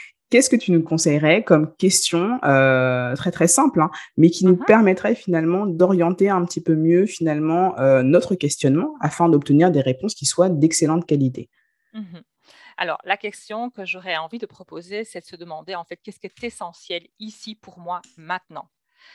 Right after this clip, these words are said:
Speaker 2: Donc, c'est pas d'aller chercher ce qui s'est passé dans le passé, ce que peut-être je vais avoir besoin dans le futur, mais c'est là, maintenant,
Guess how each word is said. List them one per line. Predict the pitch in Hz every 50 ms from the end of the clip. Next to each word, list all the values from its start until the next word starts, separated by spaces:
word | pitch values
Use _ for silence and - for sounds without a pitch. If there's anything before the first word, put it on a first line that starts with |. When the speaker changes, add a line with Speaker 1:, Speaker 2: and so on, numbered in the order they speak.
| _ -
Speaker 2:
Donc, | - 170
c'est | - 233 220
pas | - 370
d'aller | 302 233 202 202
chercher | 202 - 180 180 - - 202
ce | 180 - -
qui | _ _ _
s'est | _ - 160
passé | - 170 190 - - 285 269
dans | 240 240 233
le | 233
passé, | - 220 208 _ - 254 247 247 247
ce | _ _
que | - 185
peut-être | - - 190 - 220 208
je | 170 160
vais | 156 156
avoir | 156 156 170 165 165
besoin | 160 180 196 208 190 208 214 214 202 196
dans | 175 156
le | 165
futur, | - - - _ - - 285 311 _ -
mais | 170
c'est | 175 - 214 175
là, | - 180 196 233 247 262
maintenant, | 226 - 185 175 170 _ _ 165 160 214 -